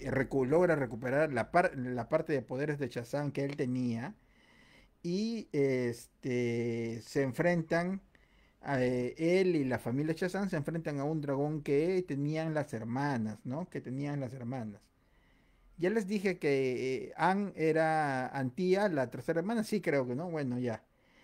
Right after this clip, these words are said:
Este, todo la familia, toda la familia Shazam pierden los poderes menos Billy Batson, menos el Shazam principal, por así decirlo, el Shazam rojo, ¿no? Eh,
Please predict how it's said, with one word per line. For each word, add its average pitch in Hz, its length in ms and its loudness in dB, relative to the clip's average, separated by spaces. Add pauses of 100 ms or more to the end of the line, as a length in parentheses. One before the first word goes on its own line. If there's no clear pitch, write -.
(260)
Este, 120 960 -2 (1200)
todo 233 300 8
la 170 120 2
familia, 180 380 -2
toda 226 220 4
la 202 120 4
familia 170 380 -2
Shazam 180 300 -2
pierden 185 400 0
los 185 100 0
poderes 160 440 0
menos 170 360 -4
Billy 165 220 -2
Batson, 165 460 -2 (920)
menos 127 220 -4
el 135 80 0
Shazam 131 320 0
principal, 143 500 0
por 131 140 -2
así 123 160 -4
decirlo, 160 280 0
el 123 60 -4
Shazam 127 320 -6
rojo, 185 340 0
¿no? 151 240 -8 (520)
Eh, 120 920 -2